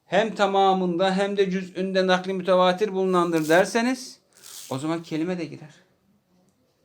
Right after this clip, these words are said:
Öyle değil mi? "Bemsahu bi ru'usindeki" ba da girer. "Etimmu siyame ilerleydeki" ila da girer. Harf de girer. Hepsi girer yani. Tamam.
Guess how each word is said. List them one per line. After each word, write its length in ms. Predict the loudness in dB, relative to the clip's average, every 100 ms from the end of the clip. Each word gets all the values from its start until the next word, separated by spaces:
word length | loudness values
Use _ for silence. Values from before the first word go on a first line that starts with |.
| -6
Öyle 180 | -4
değil 120 | -4 -6
mi? 140 | -10 -16 _ _ _ _ -14
"Bemsahu 680 | 0 2 2 0 0 0 0
bi 100 | 0
ru'usindeki" 600 | 0 -2 -6 -6 -2 2
ba 220 | 4 4
da 60 |
girer. 400 | 0 -4 -6 -10 _ _ -20 _ _ _ _ _ -2
"Etimmu 360 | 0 0 -4
siyame 400 | -2 0 2 2
ilerleydeki" 640 | 0 4 4 4 4 2 0
ila 320 | 2 4 6
da 80 | 4
girer. 320 | 0 -4 -8 -12 -20 _ _ _ _
Harf 380 | 2 4 4 0
de 120 | -2
girer. 420 | 0 0 -2 -6 _
Hepsi 380 | -2 0 -4
girer 260 | -4 0 0
yani. 460 | 0 -2 -4 -6 -14 _ _ _ _ _ _
Tamam. 440 | -2 0 0 -2